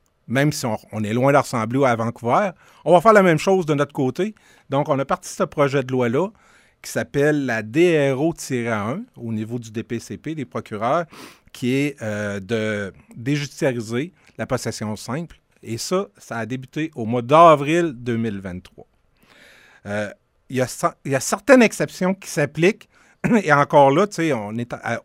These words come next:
au tout début de ça. Et j'ai parlé à des procureurs, à un procureur avant de venir vous voir, savoir ce qu'il en pensait. Et évidemment, il voulait pas que je nomme son nom. Mais en gros, c'est du cas par cas.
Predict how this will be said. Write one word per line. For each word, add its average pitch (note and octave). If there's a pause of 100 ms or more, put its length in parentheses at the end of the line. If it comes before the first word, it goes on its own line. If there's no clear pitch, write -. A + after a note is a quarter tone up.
au C3
tout F3+
début D3+
de B2+
ça. D3+ (320)
Et A#2
j'ai A#2+
parlé C#3
à D#3
des D3+
procureurs, C3
à A2+
un B2
procureur D3+
avant B2
de A#2+
venir A#2+
vous A2+
voir, C#3 (320)
savoir A#2+
ce -
qu'il C3+
en A#2+
pensait. A#2
Et A2+
évidemment, A2
il C#3
voulait A#2
pas C3+ (140)
que A2+
je G#2+
nomme A2+
son A2
nom. G3 (440)
Mais D3+
en C#3+
gros, E3+ (400)
c'est -
du B2+
cas D#3
par -
cas. -